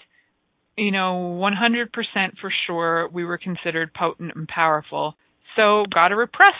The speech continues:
that. Anything that would, that would have a woman express herself sexually or be excited to be part of that, then, <laughs> you know, I think, I think what,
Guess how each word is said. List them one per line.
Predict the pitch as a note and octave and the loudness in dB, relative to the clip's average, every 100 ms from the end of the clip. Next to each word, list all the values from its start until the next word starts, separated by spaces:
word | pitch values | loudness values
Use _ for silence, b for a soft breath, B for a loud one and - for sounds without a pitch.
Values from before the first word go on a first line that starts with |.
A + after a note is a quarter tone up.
| - | 4
that. | A3+ B3 B3 _ B B B - | 4 4 2 _ B B B -6
Anything | G#3 B3 - D4 C4+ B3+ A3 | -4 -2 -2 -2 0 -2 0
that | G3 G3 G3 | 2 2 0
would, | F#3+ F#3 F#3 F3 F3 - _ _ _ G3 F#3 | -4 -4 -2 -4 -6 -14 _ _ _ -20 -8
that | F3+ | -6
would | F3+ - - | -6 -8 -4
have | A#3 A#3 F#3 E3+ E3 - B B | 2 4 4 0 -4 -12 B B
a | F3+ | -8
woman | F#3 F3+ | -6 -6
express | E3+ - - G3 F#3+ - | -8 -12 -10 -8 -6 -6
herself | F3+ F#3 E3 - - | -6 -4 -6 -4 -2
sexually | F#3 - F#3+ D#3+ C#3 E3+ B B B | -2 -2 -10 -10 -12 -16 B B B
or | D#3+ | -8
be | F3 | -8
excited | E3 - F3+ F3 E3 - | -8 -8 -8 -6 -10 -12
to | E3 D#3+ B B - | -12 -12 B B -12
be | E3 E3 | -8 -8
part | - E3+ E3+ | 0 2 2
of | E3 | -2
that, | C#3+ C3+ - _ _ _ B B B B B B _ | -4 -6 -8 _ _ _ B B B B B B _
then, | G#3 G#3+ G#3+ G#3 G3 - _ _ _ _ | 0 4 4 4 0 -6 _ _ _ _
<laughs> | E3 A#2 - - _ b b b b _ _ _ - | -6 -6 -8 -14 _ b b b b _ _ _ -2
you | G#3+ | 0
know, | G#3 G3 G#3+ | 2 0 -2
I | G#3 - - | -4 -6 2
think, | B3 B3 - - _ _ _ _ - | 4 4 0 -10 _ _ _ _ -6
I | A3 | -2
think | B3 C4 C4 - | 0 0 -2 -12
what, | A#3 G#3 G#3+ G#3 | -10 0 2 2